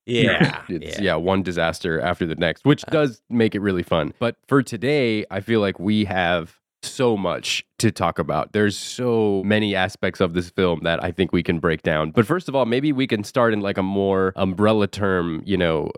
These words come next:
Speaker 2: category. Like, let's, let's go, like, super general first, I guess, because, you know, I've had a bunch of different environmental scientists on the show, and eventually we do touch on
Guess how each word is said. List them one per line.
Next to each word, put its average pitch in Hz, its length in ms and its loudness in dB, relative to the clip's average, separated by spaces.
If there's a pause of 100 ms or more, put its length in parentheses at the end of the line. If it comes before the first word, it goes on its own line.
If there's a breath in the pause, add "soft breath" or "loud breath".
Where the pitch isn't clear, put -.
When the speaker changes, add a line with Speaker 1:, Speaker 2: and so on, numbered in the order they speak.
(140)
Speaker 2:
category. 87 520 0
Like, 82 240 -2
let's, 92 220 0
let's 98 240 -2
go, 110 220 4
like, 98 180 -2
super 104 340 0
general 87 600 2 (100)
first, 85 380 0
I 78 100 0
guess, 78 300 -2
because, 90 480 0 (400 soft breath)
you 147 80 -2
know, 117 400 2
I've 143 100 -2
had 160 140 2
a 120 40 0
bunch 107 360 0
of 95 160 -6
different 104 420 0
environmental 98 800 0
scientists 95 500 -2
on 92 160 0
the 90 60 -2
show, 92 500 0
and 95 280 -4
eventually 101 600 2
we 98 160 2
do 95 300 0
touch - 340 -2
on 90 320 0